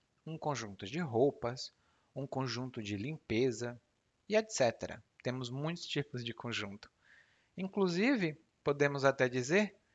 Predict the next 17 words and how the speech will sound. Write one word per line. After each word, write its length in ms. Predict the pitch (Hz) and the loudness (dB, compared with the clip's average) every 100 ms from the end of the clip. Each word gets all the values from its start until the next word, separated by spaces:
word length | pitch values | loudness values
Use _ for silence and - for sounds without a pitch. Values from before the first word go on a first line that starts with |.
| _ _ _ | _ _ _
que 240 | - 131 113 | -4 -2 0
os 200 | 135 135 | -2 -4
Beatles, 560 | 120 214 - 127 117 - _ | 0 0 2 0 -2 -8 _
por 140 | 101 | -8
exemplo, 480 | 95 107 208 202 170 - _ | -4 2 2 2 -8 -12 _
são 400 | - - 196 214 - - | -8 -2 -2 -2 -10 -8
ou 140 | 117 | -6
foram 500 | - 151 220 135 117 - | -2 6 8 8 2 -8
um 180 | 131 131 | -12 -10
conjunto 600 | - 156 143 135 147 135 | -6 -4 -2 -4 -4 -6
musical. 560 | 131 110 104 101 - - _ _ _ _ _ _ _ - | -6 -4 -6 -8 -10 -16 _ _ _ _ _ _ _ -8
Um 80 | 269 | -2
grupo 260 | 160 143 | 0 0
musical 360 | 139 131 123 127 | -2 -4 2 4
é 20 | |
mais 200 | 127 127 | 6 4
comum, 320 | - 208 156 | 2 2 2